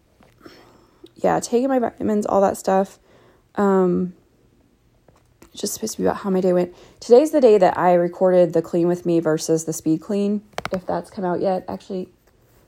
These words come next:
that's probably gonna come out the same day that I post this, 'cause I think I pushed that off to Tuesday. Um, so, so my house is nice and clean.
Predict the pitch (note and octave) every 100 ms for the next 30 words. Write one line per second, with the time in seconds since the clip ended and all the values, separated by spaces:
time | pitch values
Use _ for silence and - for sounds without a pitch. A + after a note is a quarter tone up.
0 | _ _ _ G3+ - F#3+ F#3+ F3+ F3 E3+
1 | F3 F#3 E3+ E3 E3 D#3+ - E3 - -
2 | - - - - F3+ F#3+ F#3 - F#3+ -
3 | - - F#3+ - - - - - - -
4 | - - - _ _ _ - - - -
5 | - - - - - - A3 F#3 E3+ F3
6 | - _ _ - - A3+ G#3 F#3 F3+ -
7 | _ _ _ _ _ _ _ _ _ _
8 | _ _ _ _ _ - B3+ B3 G#3 G3+
9 | A#3 A3+ G#3+ G#3+ A3+ G#3+ G#3+ G#3+ A3